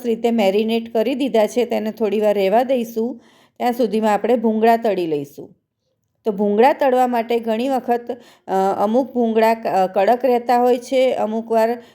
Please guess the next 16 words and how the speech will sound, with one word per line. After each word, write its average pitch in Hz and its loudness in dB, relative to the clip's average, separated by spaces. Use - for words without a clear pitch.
તેની 208 -6
પર 214 -2
પરપોટા 233 0
થતા 233 0
હોય 220 2
છે. 226 -2
તો 233 -4
તેના 233 -2
માટે 262 -4
એકદમ 226 2
સરસ 254 0
તેલ 254 2
ગરમ 233 0
પહેલાં 220 -2
કરી 226 -2
લેવાનું 233 0